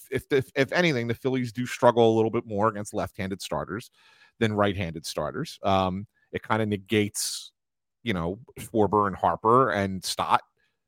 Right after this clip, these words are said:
right, a little bit. So to, to have it to go up against a lefty, um, and Marsh for that matter. Um, so I, so yeah, of course you wanna throw your lefty.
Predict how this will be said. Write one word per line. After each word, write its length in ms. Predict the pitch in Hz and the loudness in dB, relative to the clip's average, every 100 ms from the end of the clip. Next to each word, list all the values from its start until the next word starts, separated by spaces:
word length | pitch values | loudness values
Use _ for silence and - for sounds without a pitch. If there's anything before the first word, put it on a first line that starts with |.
| _ 90 | _ 2
right, 240 | 95 120 | 4 4
a 60 | 117 | 2
little 220 | 107 98 | 2 4
bit. 260 | 104 117 - | 4 2 0
So 200 | - 113 | -4 0
to, 160 | 98 98 | 0 -2
to 180 | - 98 | -2 0
have 240 | 98 92 | 0 0
it 100 | 95 - | -4 -6
to 80 | 107 | -10
go 220 | 87 95 | -2 0
up 140 | 95 98 | 0 -2
against 260 | 95 92 | -8 -6
a 60 | 92 | -4
lefty, 500 | 92 85 - 123 - | -4 -4 -6 -10 -6
um, 220 | 95 90 | -4 -4
and 120 | 98 98 | -4 -2
Marsh 380 | 87 87 - | -2 -2 -6
for 160 | - 87 | -4 -2
that 140 | 82 | -2
matter. 300 | 82 82 90 - _ _ _ _ | -6 -8 -8 -10 _ _ _ _
Um, 520 | 104 107 101 101 104 - _ _ | 2 4 4 2 -4 -12 _ _
so 220 | - 143 | 6 8
I, 180 | 135 98 | 8 6
so 140 | - 175 | 2 4
yeah, 240 | 165 85 | 4 4
of 100 | - | 2
course 240 | 175 135 | 2 2
you 60 | 117 | 0
wanna 160 | 113 98 | -4 -2
throw 200 | 123 110 | 0 0
your 180 | 95 | 0
lefty. 460 | 98 113 - 76 | 2 2 0 -12